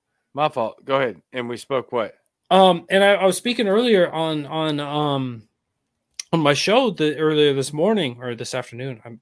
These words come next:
Speaker 2: my time's all messed up. Um, but it, it was always, "Why doesn't this matter to the American people? Why doesn't this matter?" And of course, it's the wifm.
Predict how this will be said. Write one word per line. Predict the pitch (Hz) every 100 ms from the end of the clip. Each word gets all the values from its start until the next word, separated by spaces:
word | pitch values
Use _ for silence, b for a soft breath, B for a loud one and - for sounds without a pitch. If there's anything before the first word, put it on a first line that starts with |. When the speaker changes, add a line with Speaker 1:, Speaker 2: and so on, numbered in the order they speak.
| _
Speaker 2:
my | 127
time's | 120 127 135 110
all | 110 110
messed | 110 -
up. | 107 - B B B
Um, | 147 156 147 127 B B -
but | 202
it, | 196 196
it | 185
was | 185 185
always, | 180 165 - B B
"Why | 143 165 185
doesn't | 202 190 185
this | 165 139
matter | 151 165
to | 139 -
the | 113
American | 117 107 -
people? | 110 104
Why | 117 135
doesn't | 170 165 160
this | 127 -
matter?" | 127 131 120
And | 113
of |
course, | - 160 170
it's | 131 -
the | 131
wifm. | 143 180 107